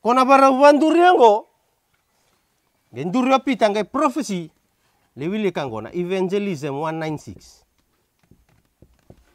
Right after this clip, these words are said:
Ko ngeli mbita bango. Ministers should present the sure word of prophecy as the foundation of faith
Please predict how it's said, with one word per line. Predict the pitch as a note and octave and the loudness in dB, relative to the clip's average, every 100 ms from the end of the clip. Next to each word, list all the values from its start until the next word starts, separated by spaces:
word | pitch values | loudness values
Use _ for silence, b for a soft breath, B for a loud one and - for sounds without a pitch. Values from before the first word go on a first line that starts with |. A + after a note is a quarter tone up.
| _ _ _ _ _ | _ _ _ _ _
Ko | _ C#3+ | _ -10
ngeli | C3 C3 | -8 -8
mbita | B2+ B2+ C3 | -10 -12 -8
bango. | C3+ A#2 - _ _ _ _ _ _ _ | -8 -8 -12 _ _ _ _ _ _ _
Ministers | B2+ F#3 A#3+ A#3 _ A2+ F2+ _ _ _ _ _ _ _ _ | -14 -12 -12 -16 _ -16 -16 _ _ _ _ _ _ _ _
should | _ D#3+ C3 - | _ -18 -18 -16
present | F#3+ F#3+ D#3+ G#2 F#2+ _ _ _ _ _ _ | -14 -12 -12 -12 -14 _ _ _ _ _ _
the | G2+ B2 | -14 -12
sure | A#2+ - A3+ A#3 G#3+ | -12 -14 -12 -8 -6
word | G#3 G#3 G3 | -4 -6 -6
of | F#3+ - | -8 -10
prophecy | G3+ G3 D#3+ - F#2 _ _ _ _ _ - | -12 -12 -16 -20 -20 _ _ _ _ _ -8
as | F#3+ - | -8 -8
the | D#3+ C#3+ - _ | -12 -12 -12 _
foundation | B3+ D#4 D4+ D4 C#4+ C4+ C#4 B3 | -4 0 0 0 -2 -2 -4 0
of | C4 C#4 | 0 -2
faith | - C4+ D#3 - | -2 -2 -2 -4